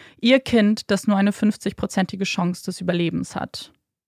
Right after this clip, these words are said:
Es ist der Horror eines jeden Menschen, gesagt zu bekommen, dass seine Liebsten vielleicht nicht überleben werden. Dass die Wahrscheinlichkeit zu sterben genauso groß ist wie die zu überleben.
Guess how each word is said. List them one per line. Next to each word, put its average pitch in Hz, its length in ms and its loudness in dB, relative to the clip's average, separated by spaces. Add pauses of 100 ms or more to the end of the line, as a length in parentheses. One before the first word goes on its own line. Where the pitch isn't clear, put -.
(120)
Es 208 120 2
ist 220 140 0
der 214 160 4
Horror 208 160 4
eines 196 300 2
jeden 190 240 0
Menschen, 180 400 -2
gesagt 190 360 2
zu 190 100 -8
bekommen, 190 440 0
dass 190 120 -6
seine 196 180 4
Liebsten 190 400 -2
vielleicht 190 320 -4
nicht 196 260 -2
überleben 185 480 -2
werden. - 480 -6 (480)
Dass 220 140 2
die 220 80 2
Wahrscheinlichkeit 226 640 4
zu 220 100 -4
sterben 208 800 2
genauso 202 480 4
groß 190 320 -4
ist - 240 -6
wie 202 80 -2
die 180 300 -6
zu - 140 -8
überleben. 180 720 -2